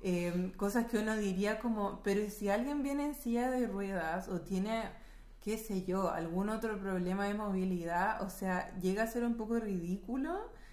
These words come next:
las cosas que tienen, porque yo me imagino que por reglamento, por ley,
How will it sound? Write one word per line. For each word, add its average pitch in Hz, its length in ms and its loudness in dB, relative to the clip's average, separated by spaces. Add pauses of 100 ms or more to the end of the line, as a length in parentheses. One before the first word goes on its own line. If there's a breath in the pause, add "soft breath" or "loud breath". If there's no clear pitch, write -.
(240 loud breath)
las 185 220 -2
cosas 233 340 -4
que 262 100 -4
tienen, 277 160 -4
porque 190 380 -2
yo 185 260 2
me 254 80 2
imagino 233 480 0
que 226 80 -2
por 175 200 -2
reglamento, 160 760 -6
por 165 180 -4
ley, 151 540 -4